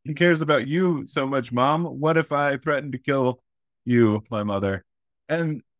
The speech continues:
things just go from bad to worse when he notices, uh, the feeds that are live from Vera's room. He's sure that he knows who she is and that she should be dead. But he is gonna pursue this further.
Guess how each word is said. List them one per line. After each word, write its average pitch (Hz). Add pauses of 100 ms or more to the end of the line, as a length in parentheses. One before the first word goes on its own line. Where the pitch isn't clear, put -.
(220)
things 262
just 202
go 170
from 147
bad 135
to 110
worse 123
when 117
he 117
notices, 113 (100)
uh, 101
the 98
feeds 120
that 110
are 104 (240)
live 113
from 110
Vera's 107
room. 143 (100)
He's 170
sure 233
that 208
he 180
knows 175
who 190
she 160
is 143
and 123
that 120
she 127
should 127
be 117
dead. 95 (640)
But 180 (540)
he 156
is 151
gonna 151
pursue 180
this 165
further. 151